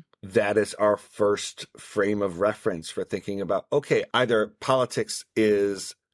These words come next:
sort of not the mission, not a responsibility that Christians have or should take up, or the responsibility of Christians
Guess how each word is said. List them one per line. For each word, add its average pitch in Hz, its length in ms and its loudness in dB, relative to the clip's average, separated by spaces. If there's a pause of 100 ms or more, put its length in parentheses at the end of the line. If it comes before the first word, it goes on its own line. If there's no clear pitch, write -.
(140)
sort 117 280 0
of 95 180 -4 (320)
not 120 480 0
the 165 100 2
mission, 190 680 -2
not 110 640 0
a 113 80 0
responsibility 131 960 0
that 120 260 -4
Christians 101 460 -8
have 120 440 -2
or 87 80 -10
should - 280 -8
take 101 260 -8
up, 107 300 -6 (680)
or 127 640 2
the 113 180 -6
responsibility 113 920 2
of 98 140 -6
Christians 98 480 -6